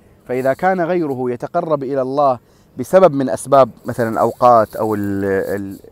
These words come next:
الهيئات المصاحبة للعبادة، فإن ذاك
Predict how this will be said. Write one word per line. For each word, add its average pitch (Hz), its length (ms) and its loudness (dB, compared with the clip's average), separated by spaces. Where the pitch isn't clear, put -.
الهيئات 117 480 -8
المصاحبة 120 560 -10
للعبادة، 131 580 0
فإن 143 460 -6
ذاك 139 320 -2